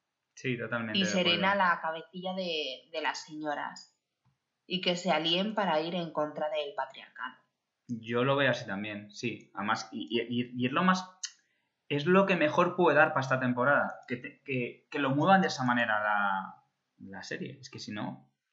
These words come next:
Speaker 1: yo creo que no tendría mucha, mucha lógica. Si tú realmente has hecho que ellas dos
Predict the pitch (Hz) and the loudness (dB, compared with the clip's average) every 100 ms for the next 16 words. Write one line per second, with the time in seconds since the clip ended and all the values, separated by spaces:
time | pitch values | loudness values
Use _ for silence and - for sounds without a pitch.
0 | _ 113 120 135 127 117 110 98 101 - | _ -12 -8 -4 -2 -2 -2 -6 -6 -4
1 | 95 92 87 - - - 127 127 113 117 | -2 -2 -4 -12 -20 -6 -2 2 2 2
2 | 117 98 - 123 147 190 190 185 185 175 | 2 0 0 -4 2 6 6 4 2 2
3 | - 135 - 98 - _ _ _ _ _ | 0 -6 -6 -10 -12 _ _ _ _ _
4 | _ _ - 131 120 120 127 143 113 - | _ _ -4 2 4 4 2 0 0 -6